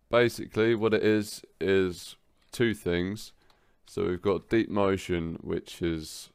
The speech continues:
I've made a video before for the, um, video camera, where you record a video and it does motion capture for it. But we got here, Deep Motion turn words into three D animation.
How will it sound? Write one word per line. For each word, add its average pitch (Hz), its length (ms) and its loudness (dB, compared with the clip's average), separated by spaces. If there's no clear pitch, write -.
I've 82 140 -4
made 87 220 0
a 78 40 -6
video 85 320 0
before 82 640 -4
for - 200 -6
the, 82 280 0
um, 80 500 -2
video 85 420 2
camera, 85 680 -2
where 87 160 -4
you 85 140 -2
record 90 360 -2
a 82 40 -6
video 85 580 0
and 87 140 -2
it 82 100 -2
does 87 200 -2
motion 92 380 -2
capture - 380 -8
for 82 360 -4
it. - 100 -8
But 87 140 0
we 92 180 0
got 101 240 0
here, 104 420 4
Deep 113 220 2
Motion 95 580 0
turn 90 340 -4
words 98 360 2
into 87 220 -4
three 90 260 -2
D 87 120 0
animation. 87 760 -4